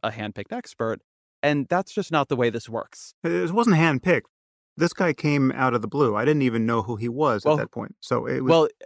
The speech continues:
Speaker 1: somebody you preferred who, who had your views. I thought that I was giving you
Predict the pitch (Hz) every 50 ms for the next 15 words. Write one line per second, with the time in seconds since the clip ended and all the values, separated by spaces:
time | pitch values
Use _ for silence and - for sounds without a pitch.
0 | - - 185 - - 233 220 214 214 185 156 160 175 160 - - 156 - - 143
1 | 123 120 120 117 - - 127 123 123 - 107 127 135 120 120 117 110 107 107 -
2 | - - - - - 143 160 175 - - 185 175 - 139 123 120 123 127 127 127
3 | - - 113 107 120 117 110 107 107 107 113 123 135 143 147